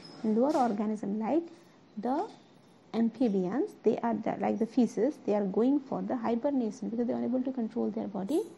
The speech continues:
temperature. So here question is, what is the advantage of separation of blood,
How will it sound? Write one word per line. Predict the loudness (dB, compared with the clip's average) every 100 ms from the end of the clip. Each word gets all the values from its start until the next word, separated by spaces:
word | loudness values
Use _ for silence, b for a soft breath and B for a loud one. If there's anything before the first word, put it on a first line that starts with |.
| -20 -20 -16 -4
temperature. | -4 -4 -8 -12 -20
So | -8 -4
here | 0 2 0
question | 0 -2 0 -4 -6 -4 2
is, | 2 0 -6 -20 -20 B B B B -14 -4
what | -2 4
is | 6 6
the | 4 4
advantage | 2 2 2 2 2 2 0
of | 0 0 -6 -10 -8
separation | -4 0 2 2 0 -4 -4 -4
of | -2 -2 -2 -10 -6 -2
blood, | 2 2 0